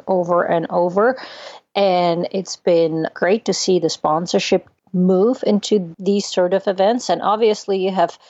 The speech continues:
huge brands, whether it's the bike or bike components, and they will make sure they're represented across the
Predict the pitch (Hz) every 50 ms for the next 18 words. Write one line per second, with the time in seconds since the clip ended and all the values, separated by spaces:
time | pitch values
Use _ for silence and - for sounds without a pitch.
0 | - - - - - - - - - - 262 277 269 247 185 185 - - 208 196
1 | 185 165 160 165 180 190 - - 185 175 175 170 165 - - - 165 156 - 180
2 | 175 180 180 180 175 - 165 156 156 156 175 170 170 - - - 185 170 - -
3 | 175 175 165 165 165 165 - - - - 208 180 175 170 160 160 151 160 160 160
4 | _ _ - 170 165 165 170 170 170 180 180 165 165 160 160 - _ - - 233
5 | 208 - - 311 311 240 196 190 185 175 180 180 180 - 208 185 180 175 165 -
6 | 170 160 160 - _ - - 202 - - 175 151 151 151 - - - 160 151 143